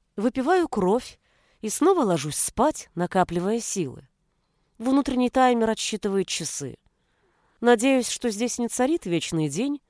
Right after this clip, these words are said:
иногда яркое освещение гаснет, и мир погружается в сон. Если нет, мне придётся намного сложнее.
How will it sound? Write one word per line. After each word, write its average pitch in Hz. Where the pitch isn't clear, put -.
иногда 180
яркое 202
освещение 156
гаснет, 240
и 247
мир 247
погружается 254
в -
сон. 120
Если 269
нет, 262
мне 214
придётся 196
намного 185
сложнее. 147